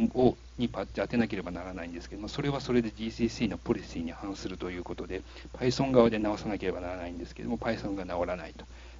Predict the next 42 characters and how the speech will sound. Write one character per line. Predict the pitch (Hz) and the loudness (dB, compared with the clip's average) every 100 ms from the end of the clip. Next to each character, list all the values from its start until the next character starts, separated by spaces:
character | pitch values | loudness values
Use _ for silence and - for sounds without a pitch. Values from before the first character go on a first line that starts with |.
| - | 2
で、 | |
オ | 131 | 4
ー | |
プ | 151 160 | 4 4
ン | |
ブ | 151 | 6
ラ | 147 | 6
ス | 127 | 4
で | 113 | 0
直 | 104 104 | 0 -2
す | - | -4
っ | |
て | 98 | -6
こ | 98 | -2
と | 127 | 2
も | 123 92 | 2 0
ま | 92 | -4
た | 87 78 | -4 -6
で | 85 | -8
き | 98 | -12
な | - | -12
い | |
と。 | - - - - | -14 -16 -18 -4
で、 | 123 | 0
ま | 107 | 4
あ、 | |
要 | 117 117 | 4 4
す | 113 127 | 2 2
る | |
に | 98 | 2
な | 107 | 0
ん | 110 | -2
か | |
ち | - | 0
ょ | 117 | -2
っ | |
と | 98 - | -4 -10
複 | - - | -8 4
雑、 | 123 - | 6 6
な | - 120 | 2 -2
ん | |
か | - | -2